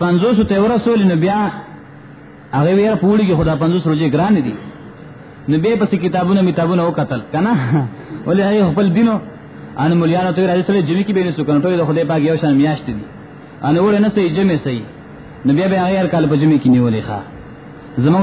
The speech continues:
روژې په رمضان کې دي، چې رمضان په هر ټایم کې راځي، نه روژه به نیسي. کما کتب علی الذین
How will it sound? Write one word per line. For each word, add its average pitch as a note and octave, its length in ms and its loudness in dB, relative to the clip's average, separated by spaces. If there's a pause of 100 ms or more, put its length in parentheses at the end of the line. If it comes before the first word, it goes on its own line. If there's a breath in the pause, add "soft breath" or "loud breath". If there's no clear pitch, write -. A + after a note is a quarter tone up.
روژې E3 300 0
په E3 140 0
رمضان D3+ 360 2
کې C3+ 160 -2
دي، A#2 80 -4 (160)
چې - 40 -8
رمضان D#3 380 0
په D#3+ 80 -4
هر G3+ 180 0
ټایم G3+ 200 0
کې E3 100 0
راځي، D#3 200 2
نه D3 80 2
روژه C3 220 -2
به A#2+ 80 -2
نیسي. A2 260 -4 (580 loud breath)
کما F3 240 2 (120)
کتب E3+ 300 2
علی E3+ 200 0
الذین E3+ 380 2